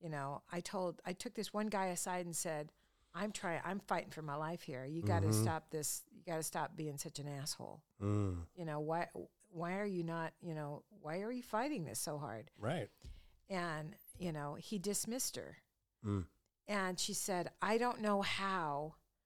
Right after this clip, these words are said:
Speaker 1: I'm at this stage in my life where I need to be heard." And most
Speaker 2: Yeah.
Speaker 1: women do. Most m-, older people do. They need to be
Speaker 2: Yeah.
Speaker 1: heard.
Speaker 2: Right.
Speaker 1: It's not just us. It's, it's anyone who's,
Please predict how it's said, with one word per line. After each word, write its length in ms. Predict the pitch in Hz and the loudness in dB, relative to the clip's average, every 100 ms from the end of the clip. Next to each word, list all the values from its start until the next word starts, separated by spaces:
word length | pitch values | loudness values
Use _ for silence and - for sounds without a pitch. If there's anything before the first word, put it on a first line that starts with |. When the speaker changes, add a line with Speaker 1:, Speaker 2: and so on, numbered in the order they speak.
| _ _ _ _ _ _ _ _ | _ _ _ _ _ _ _ _
Speaker 1:
I'm 200 | 202 269 | 0 2
at 120 | 311 220 | 2 0
this 100 | 202 | 0
stage 300 | - 214 190 | 4 4 4
in 60 | |
my 140 | 185 180 | 2 2
life 280 | 190 233 190 | 2 2 0
where 100 | - | 0
I 120 | 190 | 0
need 220 | 190 196 | 0 -2
to 60 | 175 | -2
be 120 | 165 | -4
heard." 380 | 147 262 170 147 - | -2 -4 -4 -6 -4
And 240 | 196 202 | 0 2
most 200 | 208 240 | 4 6
Speaker 2:
Yeah. 120 | 220 143 | 8 8
Speaker 1:
women 260 | 233 214 | 6 2
do. 260 | 202 285 180 | 2 4 4
Most 360 | 185 220 254 233 | 4 4 4 0
m-, 100 | 220 | -2
older 280 | - 226 240 | 4 4 6
people 420 | 226 - 269 220 214 | 0 0 0 2 2
do. 220 | 262 262 | 4 4
They 180 | 208 202 | 6 6
need 300 | 214 262 302 | 6 6 4
to 100 | 190 | 4
be 80 | 214 | 4
Speaker 2:
Yeah. 60 | |
Speaker 1:
heard. 600 | 170 269 339 269 - 127 - - | 2 0 2 0 0 -4 -10 -4
Speaker 2:
Right. 200 | 104 110 - _ _ | 0 0 -2 _ _
Speaker 1:
It's 200 | 233 254 | 0 0
not 300 | 247 269 - | 2 0 0
just 400 | 185 220 254 - - | 0 0 2 0 0
us. 580 | 233 - - - - - - _ _ | 0 0 -2 -4 -4 -6 -20 _ _
It's, 380 | 226 262 - - - - | 2 2 2 -2 -6 -6
it's 340 | 226 254 - - - | 0 2 0 -6 -6
anyone 520 | 262 294 294 226 214 | -4 -2 0 0 0
who's, 420 | 202 214 208 190 | 0 0 0 -2